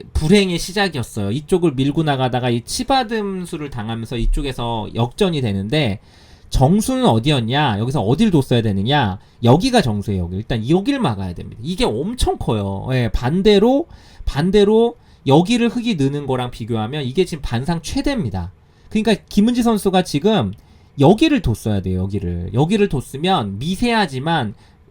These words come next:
백이 이길 가능성이 더 많았다는 거죠. 예, 물론 이제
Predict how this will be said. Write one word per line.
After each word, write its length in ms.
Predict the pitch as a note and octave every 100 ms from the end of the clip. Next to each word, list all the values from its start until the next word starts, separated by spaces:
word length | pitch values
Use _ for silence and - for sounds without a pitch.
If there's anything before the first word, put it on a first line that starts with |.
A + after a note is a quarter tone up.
| _
백이 400 | - D3 C#3+ G#3+
이길 380 | G#3+ - D3+ F#3+
가능성이 440 | F#3 D#3+ D#3 D3+ C3 -
더 160 | C#3+
많았다는 520 | A2 G#2 C#3 D#3 C3 A2
거죠. 380 | G2+ F#2 E2 - - _
예, 160 | A2 G#2+
물론 460 | F#2 C3 A#3 A#3+ A#2+
이제 280 | D3 C#3+